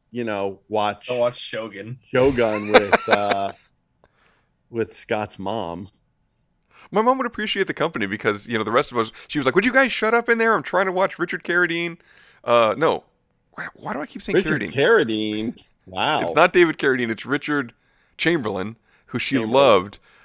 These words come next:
Speaker 3: Uh, I'm trying to watch Richard Chamberlain. Be quiet. It's him and Elvis. Those are the two. I mean, you know, I had to, I would have
Speaker 1: If
Speaker 3: to
Speaker 1: she
Speaker 3: leave the
Speaker 1: only
Speaker 3: room.
Speaker 1: knew.
Speaker 3: Yeah,
Speaker 1: If
Speaker 3: I know,
Speaker 1: she only
Speaker 3: exactly,
Speaker 1: knew the
Speaker 3: exactly. She
Speaker 1: truth.
Speaker 3: had no idea. She had no idea.
Speaker 1: No
Speaker 3: Um,
Speaker 1: one had any idea.
Speaker 3: Yeah, back in the day, you didn't. Uh,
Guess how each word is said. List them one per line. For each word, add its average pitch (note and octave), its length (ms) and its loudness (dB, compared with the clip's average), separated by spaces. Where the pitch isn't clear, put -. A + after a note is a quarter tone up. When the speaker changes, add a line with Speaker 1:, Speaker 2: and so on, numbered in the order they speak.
Speaker 3:
Uh, G2+ 220 0
I'm G2 80 -6
trying C3 200 -8
to B2+ 40 -8
watch B2+ 180 -6
Richard A#2+ 220 -10
Chamberlain. G2 400 -10
Be G2 80 -10
quiet. G2 500 -8
It's - 120 -20
him C#3 180 0
and C#3+ 100 2
Elvis. G#2 300 4
Those G#2+ 200 -2
are A2+ 40 -6
the G#2+ 80 -6
two. G2 340 -4
I - 40 -8
mean, F#2 160 -8
you F#2+ 80 -6
know, G2 80 -4
I G2+ 40 -4
had G#2 160 -4
to, F#2+ 140 -8
I A2 100 4
would A2+ 80 6
have A2+ 80 4
Speaker 1:
If - 20 -
Speaker 3:
to G#2 60 -8
Speaker 1:
she G#2+ 40 0
Speaker 3:
leave A2 120 0
the G#2+ 40 0
Speaker 1:
only G#2+ 140 2
Speaker 3:
room. G2+ 120 0
Speaker 1:
knew. G2+ 320 -4
Speaker 3:
Yeah, A#2 160 8
Speaker 1:
If - 80 2
Speaker 3:
I - 20 8
know, C3+ 120 8
Speaker 1:
she - 20 6
only A2+ 100 4
Speaker 3:
exactly, A2+ 360 8
Speaker 1:
knew - 20 0
the A#2+ 60 2
Speaker 3:
exactly. A#2 340 6
She G#2+ 80 0
Speaker 1:
truth. D3 100 6
Speaker 3:
had B2+ 120 6
no A#2+ 200 4
idea. F#2+ 340 0
She - 140 -8
had G#2 100 -2
no G2 160 -2
idea. F#2+ 360 -4
Speaker 1:
No - 80 -16
Speaker 3:
Um, B2+ 280 10
Speaker 1:
one G#3+ 100 6
had C3+ 140 4
any A#2+ 200 0
idea. G#2+ 460 -4
Speaker 3:
Yeah, G3 220 -4
back A#2 300 -4
in C#3+ 60 -4
the C#3+ 80 -4
day, G#3+ 300 -2
you A2+ 60 -10
didn't. F3+ 280 -6
Uh, D3 300 8